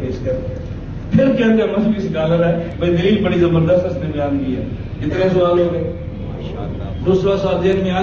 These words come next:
گیا، کسی ایک نبی کا نام بتاؤ جس نے، جس کی دلیل آج بھی، آج موجود ہو۔ کوئی نام نہیں سوائے ایک کے، حضرت محمد الرسول اللہ صلی اللہ علیہ وسلم۔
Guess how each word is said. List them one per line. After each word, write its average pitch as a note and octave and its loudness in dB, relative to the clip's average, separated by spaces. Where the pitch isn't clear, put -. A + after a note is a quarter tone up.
گیا، G#3 2
کسی A#3 2
ایک G#3+ 4
نبی G3 2
کا G#3 2
نام G#3 2
بتاؤ G#3 0
جس A3+ 2
نے، G#3 2
جس A3 2
کی G#3+ -4
دلیل F#3 0
آج G3 0
بھی، A3 2
آج G3 0
موجود G#3+ 4
ہو۔ - 0
کوئی C4 0
نام B3+ 2
نہیں A3 6
سوائے G3 4
ایک G3 2
کے، D#3+ -2
حضرت E3+ 0
محمد G#3 2
الرسول E3+ 4
اللہ D#3+ 4
صلی E3+ 2
اللہ D3 4
علیہ C#3+ 2
وسلم۔ C3+ 0